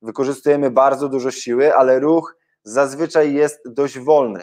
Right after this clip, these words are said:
Czasem przy tych sub-, submaksymalnych i maksymalnych ciężarach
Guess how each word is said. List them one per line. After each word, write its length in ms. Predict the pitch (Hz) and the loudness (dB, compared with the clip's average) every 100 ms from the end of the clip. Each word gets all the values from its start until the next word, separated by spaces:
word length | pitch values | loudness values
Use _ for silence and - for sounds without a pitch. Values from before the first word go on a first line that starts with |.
| - | -16
Czasem 580 | - 165 160 147 175 185 | -2 0 0 2 2 0
przy 220 | - 127 | -10 -14
tych 140 | 127 - | -14 -8
sub-, 320 | 160 135 - | -8 -8 -12
submaksymalnych 880 | - 175 180 139 - 127 123 113 - | -4 -2 0 -2 -4 -4 -2 -4 -10
i 40 | 110 | -14
maksymalnych 540 | - - 131 147 131 | -14 -6 -4 -4 -6
ciężarach 500 | - 110 101 127 | -12 -4 0 2